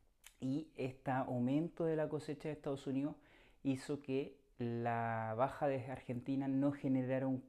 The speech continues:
una complicación en los stocks globales. Así que serían esos los principales insights de esta semana. Decirles que nosotros vamos a seguir trabajando, seguir, em, haciendo programas de educación.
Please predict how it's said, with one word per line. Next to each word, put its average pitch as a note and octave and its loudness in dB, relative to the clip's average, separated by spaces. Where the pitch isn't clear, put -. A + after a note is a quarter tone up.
una A#2+ 0
complicación A#2 -4
en B2 -2
los A2+ -2
stocks B2 -4
globales. A2 0
Así G#2+ -6
que C3 -2
serían B2+ 0
esos E3 -2
los C#3+ -6
principales C#3 -2
insights C#3+ -4
de C3 -6
esta B2 -10
semana. D3 -4
Decirles C3 -2
que C3 -4
nosotros C3 -2
vamos B2 0
a A#2 -4
seguir B2+ -2
trabajando, D3+ 2
seguir, C#3 2
em, A#2+ 0
haciendo C3+ 2
programas B2+ 6
de C#3 4
educación. C3+ 2